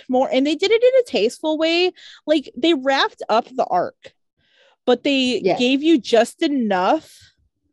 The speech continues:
Speaker 1: that you want to come back for more, that e-, even if they don't do another season, which I, they will do another season, there's no
Speaker 2: They
Speaker 1: doubt
Speaker 2: will.
Speaker 1: about
Speaker 2: They
Speaker 1: it.
Speaker 2: will.
Speaker 1: But even if they didn't, like, it's enough of a,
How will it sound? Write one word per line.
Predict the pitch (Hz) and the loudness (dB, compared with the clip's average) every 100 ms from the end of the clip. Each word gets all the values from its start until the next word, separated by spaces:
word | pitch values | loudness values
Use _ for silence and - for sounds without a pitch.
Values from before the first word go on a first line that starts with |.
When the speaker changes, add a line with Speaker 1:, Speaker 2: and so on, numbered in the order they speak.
| _ _ _ _ _ - | _ _ _ _ _ 2
Speaker 1:
that | 247 | 2
you | 240 240 | 4 2
want | 208 180 170 - | 2 -2 -6 -6
to | - | -10
come | - 202 185 | -8 -8 -6
back | 143 120 - | -6 -6 -8
for | 208 | -8
more, | 196 170 165 185 247 302 - | -6 -6 -6 -4 -4 -6 -2
that | 214 190 - _ _ _ 208 | 0 0 -4 _ _ _ -14
e-, | - | -2
even | 277 359 | 2 2
if | 480 | 2
they | 494 320 | 2 2
don't | 233 208 226 - - - | 4 2 2 -4 -18 -12
do | 220 220 233 | -4 0 2
another | 196 196 190 190 | 2 0 -2 -2
season, | 185 - 175 180 208 214 226 | -4 -8 -4 -4 -2 -2 -2
which | - 262 - | -2 -4 -2
I, | 269 247 - _ | -2 -2 -4 _
they | 233 269 | -4 0
will | 269 214 214 | 2 4 4
do | 190 | 2
another | 185 170 170 | 0 -2 -6
season, | - 160 180 | -6 -8 -4
there's | 190 214 | -2 -2
no | 240 247 | 2 6
Speaker 2:
They | |
Speaker 1:
doubt | 220 185 | 6 6
Speaker 2:
will. | 196 | 2
Speaker 1:
about | 180 165 | 0 2
Speaker 2:
They | 190 | 4
Speaker 1:
it. | |
Speaker 2:
will. | 220 156 - - - - - | 4 0 -6 -20 -20 -10 2
Speaker 1:
But | 285 247 - - | 2 2 -2 -4
even | 269 269 311 | 0 2 2
if | 311 | 0
they | 294 262 | 0 0
didn't, | - - 190 233 285 269 _ _ - _ _ _ | 0 0 2 4 2 0 _ _ -20 _ _ _
like, | 214 233 220 - | 0 2 2 0
it's | 240 233 | -4 0
enough | 285 240 208 196 208 - | 0 0 2 2 2 2
of | 269 | 2
a, | 254 226 202 190 190 | 4 6 6 4 2